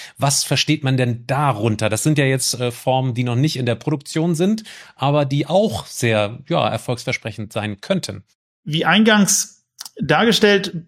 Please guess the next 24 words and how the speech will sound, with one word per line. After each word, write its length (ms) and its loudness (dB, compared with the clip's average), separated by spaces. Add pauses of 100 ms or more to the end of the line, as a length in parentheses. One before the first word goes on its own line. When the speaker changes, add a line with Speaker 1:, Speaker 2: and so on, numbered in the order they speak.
(120)
Speaker 2:
besteht 420 0
eine 280 2
Tandemtechnologie 1040 4 (160)
am 160 2
Ende 300 4
nur 160 6
auf 120 4
dem 160 0
einfachen 480 2
Ansatz 440 2
daraus, 480 2
dass 180 0
ich 220 -4
zwei 240 0
Halbleitermaterialien 1080 2
nehme, 380 2 (180)
die 80 0
für 200 0
unterschiedliche 800 2
Bereiche 580 2
des 240 2
Sonnenspektrums 1120 0 (120)
optimiert 560 2
sind. 400 -8